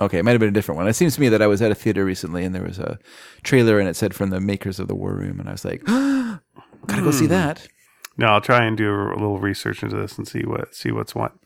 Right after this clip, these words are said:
Speaker 2: I
Speaker 1: The
Speaker 2: mean,
Speaker 1: War,
Speaker 2: uh,
Speaker 1: the War Room, by the way, is the room where you go to pray.
Speaker 2: Oh.
Speaker 1: Just so you know. Spoilers, everyone.
Speaker 2: And war is raw spelled backwards.
Speaker 1: You
Speaker 2: So
Speaker 1: know,
Speaker 2: it's the reverse of the raw room.
Speaker 1: you know I'm religious, so,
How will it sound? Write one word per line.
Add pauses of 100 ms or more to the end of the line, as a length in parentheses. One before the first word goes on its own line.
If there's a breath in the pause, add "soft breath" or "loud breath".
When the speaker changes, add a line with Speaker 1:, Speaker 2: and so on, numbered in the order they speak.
Speaker 2:
I (300 loud breath)
Speaker 1:
The
Speaker 2:
mean,
Speaker 1:
War,
Speaker 2:
uh,
Speaker 1:
the
War
Room,
by
the
way,
is
the
room
where
you
go
to
pray. (240)
Speaker 2:
Oh.
Speaker 1:
Just
so
you
know. (400 loud breath)
Spoilers,
everyone. (680 soft breath)
Speaker 2:
And
war
is
raw
spelled
backwards.
Speaker 1:
You
Speaker 2:
So
Speaker 1:
know,
Speaker 2:
it's
the
reverse
of
the
raw
room. (100)
Speaker 1:
you
know
I'm
religious,
so,